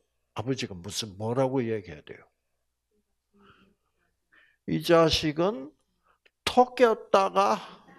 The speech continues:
도망갔다가" 뭐요? "다시 돌아온 놈이라는 것이 사실이지." 네.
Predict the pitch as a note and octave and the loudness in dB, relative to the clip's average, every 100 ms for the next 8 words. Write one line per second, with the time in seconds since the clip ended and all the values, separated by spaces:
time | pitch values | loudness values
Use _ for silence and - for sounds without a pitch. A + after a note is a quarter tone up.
0 | C#4 - - B3+ - - - - - B3 | -18 -18 -18 -20 -20 -20 -20 -20 -20 -20
1 | - - - - A3+ A3+ A#3+ - - _ | -20 -20 -20 -20 -20 -20 -16 -16 -18 _
2 | _ - - _ _ - F#3 A#3 A#3+ A3+ | _ -20 -20 _ _ 0 4 4 4 0
3 | A3 G#3 F#3 A3+ - E3+ F3 A2+ - - | 8 8 10 10 10 10 10 8 0 -20
4 | _ _ _ _ _ - - E3 F3 G#3+ | _ _ _ _ _ -10 -4 -4 -4 -8
5 | G3 D#3 D3+ E3 E3+ F3 E3+ D#3+ D#3 D#3 | -2 2 4 4 4 0 0 2 2 2
6 | D#3 C#3+ C#3 C3+ C#3+ C#3 C#3 C3+ C3+ B2+ | 2 2 0 0 -4 -4 -6 -6 -8 -2
7 | C#3+ C#3 G#3 A3+ B3+ - _ _ - - | -2 -2 -6 -6 -8 -12 _ _ -10 -6
8 | A3 - A3 G3 - F#2+ F#2 B2+ F#2+ D2 | -2 -2 -2 -6 -8 -10 -10 -10 -10 -12
9 | - - _ _ _ _ _ _ G#3 B3+ | -20 -20 _ _ _ _ _ _ -2 -2
10 | A3+ B2 | -4 -8